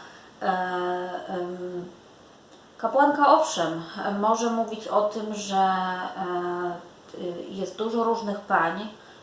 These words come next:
które nie pretendują do, e, roli cesarzowej,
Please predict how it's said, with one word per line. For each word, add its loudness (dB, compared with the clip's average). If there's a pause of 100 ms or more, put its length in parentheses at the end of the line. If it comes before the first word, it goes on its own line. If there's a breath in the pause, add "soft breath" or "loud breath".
(120)
które 2
nie -2
pretendują 0
do, 2
e, -4
roli 6
cesarzowej, 2